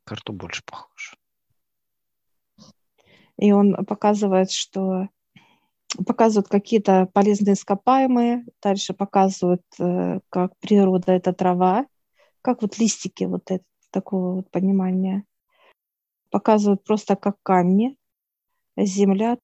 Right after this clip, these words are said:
Speaker 2: как вот, как будто он принес это все. Деревья — это кора, корень. И мы сейчас вот с тобой смотрим на это все. И он говорит:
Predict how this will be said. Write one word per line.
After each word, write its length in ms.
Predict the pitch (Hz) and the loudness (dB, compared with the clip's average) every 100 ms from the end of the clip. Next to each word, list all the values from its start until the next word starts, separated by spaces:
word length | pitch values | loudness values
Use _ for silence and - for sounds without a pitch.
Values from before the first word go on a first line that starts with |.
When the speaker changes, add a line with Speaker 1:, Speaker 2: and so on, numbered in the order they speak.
| _ _ _ _ _ | _ _ _ _ _
Speaker 2:
как 280 | - 196 - | -6 -6 -4
вот, 140 | 196 | -8
как 160 | - 202 | -4 -2
будто 300 | 208 202 196 | 0 0 2
он 180 | 202 202 | 4 2
принес 460 | - 208 214 185 175 | 2 2 4 2 -2
это 180 | 180 170 | -6 -8
все. 380 | - - 180 190 _ _ _ _ _ _ _ _ _ _ _ | -8 -8 -8 -10 _ _ _ _ _ _ _ _ _ _ _
Деревья — 500 | 208 220 214 196 185 | 0 4 6 6 4
это 140 | 180 180 | 2 -2
кора, 460 | - 180 208 277 277 _ _ _ _ _ _ | -4 -2 0 -2 -6 _ _ _ _ _ _
корень. 520 | - 220 233 240 233 - _ _ _ _ _ _ _ | -10 -8 -6 -6 -8 -10 _ _ _ _ _ _ _
И 80 | 196 | 0
мы 120 | 196 | 0
сейчас 360 | 202 - 202 - | 0 -2 -4 -2
вот 160 | 190 | -8
с 40 | - | -4
тобой 280 | 185 190 190 | -4 -2 -2
смотрим 540 | 220 226 - 190 185 | 0 0 -2 -4 -2
на 180 | 190 190 | -2 -4
это 360 | - 180 180 190 | -6 -6 -6 -6
все. 400 | - - 190 185 - _ _ _ _ _ _ - _ _ _ _ _ - | -8 -6 -4 -6 -10 _ _ _ _ _ _ -20 _ _ _ _ _ 0
И 460 | 208 208 202 196 - | 2 4 4 4 2
он 160 | 202 | 0
говорит: 460 | 196 202 190 196 | 0 0 2 0